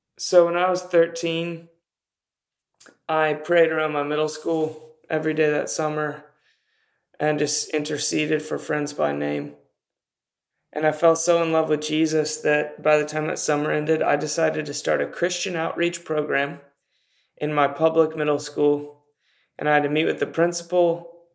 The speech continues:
and then get a teacher sponsor to start this faith-based club. And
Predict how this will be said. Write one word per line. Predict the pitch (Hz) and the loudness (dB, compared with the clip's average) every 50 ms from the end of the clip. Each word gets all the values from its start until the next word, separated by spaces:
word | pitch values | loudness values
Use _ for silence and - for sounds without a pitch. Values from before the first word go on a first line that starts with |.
| _ - | _ -6
and | 156 147 147 143 | -4 -2 -2 -2
then | 143 143 | 0 2
get | 151 147 | 4 4
a | 139 139 | 4 2
teacher | 143 - 170 175 175 - 165 | 0 0 -2 -2 0 -2 -2
sponsor | 156 - - 156 147 143 139 - - - - | -2 -2 0 0 0 0 -2 -4 -8 -10 -10
to | - | -10
start | - - 147 143 147 143 - | -8 -4 -2 -2 -2 -2 -4
this | 143 - - | -8 -8 -8
faith-based | - - 151 151 147 151 - - 151 143 143 139 - - - - | -6 -2 0 0 0 -2 -4 -4 -2 -2 -2 -2 -4 -8 -10 -8
club. | - 135 127 95 98 - - - - _ _ _ _ - - | -4 -2 0 0 -2 -4 -6 -16 -20 _ _ _ _ -10 -6
And | 147 139 139 139 131 123 131 127 - | -4 -4 -4 -4 -6 -8 -10 -12 -16